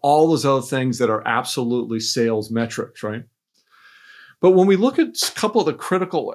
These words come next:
and, and by the way, using those metrics are important. They're still valuable metrics, but there are a couple of metrics around the client experience that are definitely flawed from our perspective. And that is the idea of retention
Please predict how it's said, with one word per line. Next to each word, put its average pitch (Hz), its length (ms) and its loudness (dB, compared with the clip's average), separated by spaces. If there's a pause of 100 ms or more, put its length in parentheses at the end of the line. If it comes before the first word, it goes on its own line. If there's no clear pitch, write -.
and, 160 380 -2
and 156 240 -4
by 156 140 4
the 151 60 4
way, 123 200 2
using 202 340 2
those 160 200 2
metrics 131 320 -2
are 117 100 2
important. 107 360 -2
They're 110 80 -6
still 143 320 0
valuable 113 440 -2
metrics, 117 400 -6
but 123 160 -6
there 147 120 0
are 127 60 0
a 127 60 -6
couple 180 420 -4
of 147 80 -4
metrics 123 440 -4
around 113 400 -4
the 107 80 -6
client 113 380 -4
experience 104 680 -8 (400)
that 113 140 0
are 110 80 -2
definitely 113 380 0
flawed 92 380 -6
from 101 140 -10
our 95 140 -6
perspective. 95 540 -10 (680)
And 113 100 -2
that 143 120 0
is 143 140 0
the 147 100 0
idea 120 220 0
of 95 80 -2
retention 135 720 -4